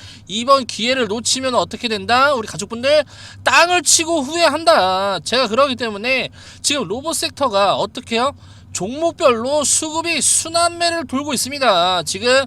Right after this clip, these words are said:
뭐 수술 로봇까지도 여-, 여러 가지 지금 다 돌고 있어요. 분야가, 모든 분야가 다 돌고 있기 때문에 로봇들 지금 여기서 어떻게 이 아직 상승하지 않는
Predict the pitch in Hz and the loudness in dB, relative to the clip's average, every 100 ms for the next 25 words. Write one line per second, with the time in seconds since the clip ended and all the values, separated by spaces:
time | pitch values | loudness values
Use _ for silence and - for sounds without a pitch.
0 | - - - - 156 269 320 320 208 240 | -4 -20 -20 -8 -6 -4 -2 -2 -2 -2
1 | 240 233 208 208 247 262 269 180 185 180 | 0 0 0 -4 -4 -4 -2 0 -2 -2
2 | 160 170 214 190 214 175 - 180 190 - | 0 2 2 0 0 -4 -6 -10 -12 -2
3 | 240 226 254 262 156 233 185 107 170 220 | 0 0 -6 -6 -2 0 0 -2 -6 -2
4 | 202 175 - - - - - - 160 233 | 0 0 -2 -12 -20 -20 -20 -18 -8 -6
5 | 302 277 233 262 247 - 220 247 226 202 | -4 -6 -2 -2 0 -2 -4 -4 -6 -4
6 | 233 226 262 214 180 254 247 190 - 196 | -4 -2 -2 -2 -4 -6 -6 -2 0 -2
7 | 247 285 269 - - 143 202 262 262 269 | -2 -4 -4 -16 -10 -4 -4 -2 4 6
8 | 285 220 139 175 - 262 269 - - - | 6 2 -6 -6 -2 -2 -2 -14 -20 -20
9 | - - - - - - - - 180 120 | -20 -20 -20 -20 -20 -20 -20 -8 -4 -2
10 | 123 175 233 - 262 294 277 302 277 254 | 0 0 0 -4 -4 -4 0 2 2 2
11 | 220 170 220 | 0 0 -4